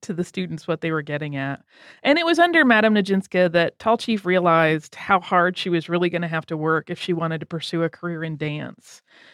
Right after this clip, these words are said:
She was being taught and to really just think about dance constantly and live the life of a dancer at all times, not just during class, but, you know, when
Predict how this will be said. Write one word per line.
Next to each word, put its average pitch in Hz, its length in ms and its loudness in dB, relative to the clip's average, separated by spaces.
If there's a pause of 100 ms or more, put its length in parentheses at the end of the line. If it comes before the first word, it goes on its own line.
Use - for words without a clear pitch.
She - 220 -4
was 269 180 0
being 233 420 0
taught 180 640 0
and 175 360 -2 (360)
to 247 140 0
really 233 260 0
just 202 180 -8
think 226 180 0
about 175 260 2
dance 170 500 -4 (180)
constantly 175 720 -2
and 175 160 -2
live 180 220 -2
the 185 80 -4
life 175 320 0
of 175 80 -2
a 170 60 2
dancer 175 400 -4
at 170 100 -4
all 160 220 0
times, 156 580 -8 (300)
not 196 200 0
just 208 160 -4
during 175 240 -2
class, 165 560 -4
but, - 240 -4 (100)
you 165 140 -8
know, 147 240 -4
when 151 420 -8